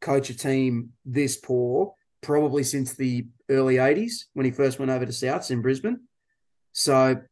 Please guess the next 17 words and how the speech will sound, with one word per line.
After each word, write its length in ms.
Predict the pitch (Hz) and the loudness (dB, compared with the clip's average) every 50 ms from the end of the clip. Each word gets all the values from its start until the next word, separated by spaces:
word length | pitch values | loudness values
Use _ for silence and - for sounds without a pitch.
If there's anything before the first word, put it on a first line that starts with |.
| _ _ - | _ _ 0
we're 200 | 139 147 147 147 | 2 4 6 6
asking 380 | 151 165 165 160 - 160 151 | 6 6 4 2 0 0 0
him 220 | 147 151 151 147 131 | 2 2 0 0 -2
to, 240 | - 151 139 135 131 | -2 -2 -2 -2 -2
to 160 | 131 147 135 | -2 -4 -4
really, 540 | 127 123 127 139 147 151 147 139 131 120 113 | -2 -2 -2 0 2 2 4 4 2 0 -2
really, 380 | 117 127 135 143 135 127 123 120 | -4 -2 0 2 2 2 0 0
really 300 | 123 135 139 123 127 120 | 0 0 0 0 0 -2
get 220 | 127 131 123 - | -2 -2 -4 -4
blood 220 | - 131 131 117 | -4 -4 -4 -4
from 140 | - 127 117 | -4 -6 -6
a 40 | 117 | -6
stone 340 | 117 - 127 127 127 127 123 | -6 -4 -2 0 0 0 0
on 120 | 120 113 | 0 -2
this 180 | 120 117 117 - | -4 -4 -4 -4
one, 220 | 123 123 127 123 | -2 -2 0 0
and 340 | 123 120 120 120 117 117 - | 0 0 0 -2 -2 -4 -10